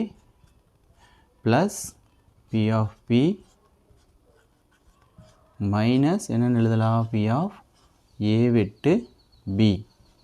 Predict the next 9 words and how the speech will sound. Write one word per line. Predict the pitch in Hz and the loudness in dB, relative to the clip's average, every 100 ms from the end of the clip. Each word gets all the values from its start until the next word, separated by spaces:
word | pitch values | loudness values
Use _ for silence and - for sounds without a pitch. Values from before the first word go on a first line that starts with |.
| _ _ _ _ _ _ _ _ _ _ _ _ 107 | _ _ _ _ _ _ _ _ _ _ _ _ -2
எழுதிக்கங்க. | 104 104 104 117 180 - - - - 120 | 0 0 0 0 -2 -6 -20 -20 -6 -4
இப்போ | 120 151 | -2 -2
நமக்கு | 120 117 127 120 | 0 0 2 2
எது | 117 143 123 | 2 0 0
தேவை? | 117 120 120 120 123 117 - - | 0 2 2 2 -2 -8 -16 -4
P | 110 123 | 0 2
of | 147 - 113 | 0 0 2
A | 131 | 2
வெட்டு | 131 123 | 0 0